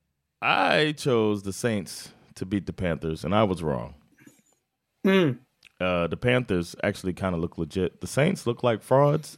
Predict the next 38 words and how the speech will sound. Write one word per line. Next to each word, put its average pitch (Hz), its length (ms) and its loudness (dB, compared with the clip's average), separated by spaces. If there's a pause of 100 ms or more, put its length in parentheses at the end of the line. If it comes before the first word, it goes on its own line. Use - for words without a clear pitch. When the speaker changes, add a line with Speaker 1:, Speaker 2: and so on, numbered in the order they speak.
Speaker 1:
and, 104 340 2
uh, 98 260 -2 (640)
their 117 100 -4
coach 151 300 0
is 127 80 -4
still 147 180 2
trying 147 160 2
to 139 60 2
make 143 200 0
it 139 60 -2
to 131 80 -2
thirty 143 240 2
percent 139 420 0
as 113 180 0
a, 107 160 0
<laughs> - 540 -8
as - 180 -12
a - 40 -4 (300)
professional 131 560 2
coach. - 420 0 (760)
That 120 180 2
might 135 200 2
be 135 80 0
the 127 80 0
problem, 123 440 0
man. 90 220 -6 (440)
Speaker 2:
<clears throat> - 460 2 (400)
Dude, 147 380 2 (760)
I, 180 260 2
okay, 165 440 2 (360)
this 165 280 0
is 175 140 2
very 190 300 4
important. 143 580 0 (380)
Saints 180 340 2
fans, 180 520 2
you 160 200 -4
can 151 400 2